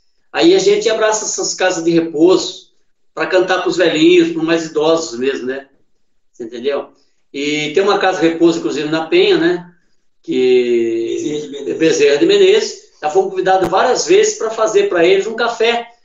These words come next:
Speaker 1: Eles fazem um café da manhã, né? Infelizmente, com a pandemia também teve que parar tudo, não podemos mais ter esse contato, né? Estamos aguardando realmente a melhoria pra voltar a fazer esse, esse, esse lar, né? Entendeu?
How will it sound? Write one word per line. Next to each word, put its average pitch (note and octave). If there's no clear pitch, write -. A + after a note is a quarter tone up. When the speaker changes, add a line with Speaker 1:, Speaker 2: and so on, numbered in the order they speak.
Speaker 1:
Eles E3
fazem G3+
um G3
café F#3
da E3+
manhã, E3
né? E3
Infelizmente, F#3+
com G3
a F#3
pandemia F3+
também F3+
teve F#3
que -
parar F#3
tudo, F#3
não D#3
podemos E3+
mais E3
ter E3
esse E3
contato, D#3+
né? C3
Estamos E3
aguardando E3
realmente C#3+
a D#3
melhoria D#3
pra F3
voltar F3+
a E3+
fazer E3
esse, C#3
esse, A#2
esse C#3
lar, B2+
né? B2
Entendeu? B2